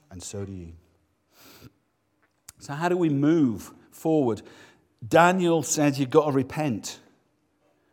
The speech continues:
Repent means change the way you think, walk a different way. We've got to repent of our half-baked, lukewarm faith.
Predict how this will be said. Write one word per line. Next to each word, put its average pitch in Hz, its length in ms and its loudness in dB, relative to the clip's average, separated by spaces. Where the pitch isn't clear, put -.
Repent 165 400 -4
means 131 260 2
change 160 840 -6
the 135 100 -2
way 135 360 0
you 127 180 -6
think, 113 580 -8
walk 139 400 -2
a 135 40 -6
different 131 380 -8
way. 110 260 -2
We've 139 100 -8
got 170 80 0
to 165 60 2
repent 156 400 -2
of 131 120 -8
our 117 160 -2
half-baked, 135 760 -4
lukewarm 123 600 -4
faith. 113 360 -4